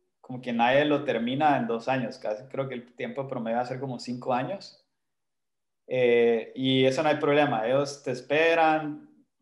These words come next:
eh, y, y esperan esos cinco años a que te regreses a, a, a Guatemala, a tu país, y ahí te dan, te dan el dinero.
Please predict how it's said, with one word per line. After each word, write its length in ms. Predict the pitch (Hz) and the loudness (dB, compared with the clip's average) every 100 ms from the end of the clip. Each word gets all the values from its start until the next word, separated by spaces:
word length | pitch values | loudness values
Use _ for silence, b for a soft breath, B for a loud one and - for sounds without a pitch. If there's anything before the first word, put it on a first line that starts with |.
| - | -14
eh, 640 | 117 113 110 107 104 - - | -6 -2 -2 -4 -10 -18 -14
y, 500 | 113 107 104 - _ | -14 -14 -18 -20 _
y 120 | 123 | -14
esperan 420 | 117 - 123 131 | -10 -4 -2 -2
esos 220 | 131 135 | -2 -4
cinco 200 | 131 139 | -6 -2
años 280 | 143 147 147 | 0 0 -2
a 80 | 135 | -4
que 80 | 127 | -4
te 160 | 127 | -6
regreses 440 | 120 113 110 127 120 | -4 -4 -6 -8 -4
a, 60 | |
a, 460 | 135 131 117 104 - | -4 -4 -4 -4 -4
a 60 | 110 | -4
Guatemala, 720 | 110 107 110 110 139 160 147 | -4 -6 -8 -6 -2 0 0
a 100 | 120 | 0
tu 140 | - - | -6 -12
país, 460 | 95 113 - - | -10 -10 -12 -16
y 120 | - 123 | -8 -4
ahí 280 | 107 113 - _ | -4 -6 -16 _
te 100 | - | -4
dan, 280 | 117 113 117 - _ - | -4 -4 -8 -14 _ -10
te 100 | 113 | -6
dan 100 | 117 | -4
el 100 | 120 | -6
dinero. 400 | 107 113 117 | -4 -6 -6